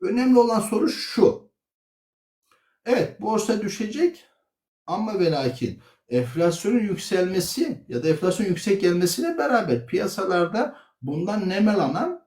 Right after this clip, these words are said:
değerli arkadaşlar şirketler de var. O zaman biz aktif bir portföy yönetimi yapıyorsak, trade yapıyorsak o zaman pozisyonlarımızı ne yapacağız? Değiştireceğiz. Ben, benim bugün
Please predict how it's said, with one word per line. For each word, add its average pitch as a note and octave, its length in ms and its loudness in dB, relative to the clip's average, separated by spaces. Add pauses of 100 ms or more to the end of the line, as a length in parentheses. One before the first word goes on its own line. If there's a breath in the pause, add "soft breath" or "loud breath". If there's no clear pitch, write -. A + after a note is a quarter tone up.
değerli G3 360 -4
arkadaşlar B2+ 720 -4
şirketler F3 760 -4
de G#2+ 60 -2
var. - 220 -10 (420 soft breath)
O G3 160 -2
zaman F#3 520 -2
biz - 380 -2 (160)
aktif G#3 460 -4
bir G3 220 -8
portföy F#3 520 2
yönetimi F3 420 0
yapıyorsak, A3+ 760 -2 (680)
trade - 380 -6
yapıyorsak - 680 -8
o - 140 -6
zaman C4+ 320 -4
pozisyonlarımızı D#3 720 -8
ne A#3 40 -4
yapacağız? A#3 540 -6 (400 soft breath)
Değiştireceğiz. D3+ 800 -4
Ben, F3+ 300 -6
benim F3+ 320 2
bugün F3+ 360 2